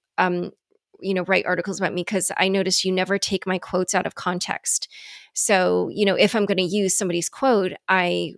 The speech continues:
don't just, like, use it for my own ends, but I, um, use it to, um,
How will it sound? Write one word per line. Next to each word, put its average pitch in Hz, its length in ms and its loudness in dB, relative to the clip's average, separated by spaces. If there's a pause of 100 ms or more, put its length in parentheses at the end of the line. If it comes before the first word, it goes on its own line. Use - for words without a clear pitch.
(480)
don't 190 300 2
just, 180 240 0
like, 165 160 -2
use 175 220 -2
it - 100 -6
for 185 100 -4
my 147 180 0
own 180 200 0
ends, 226 240 0
but 170 160 -2
I, 143 340 -2 (380)
um, 175 320 -2 (560)
use 190 380 2
it 175 100 0
to, 175 440 0 (560)
um, 170 380 0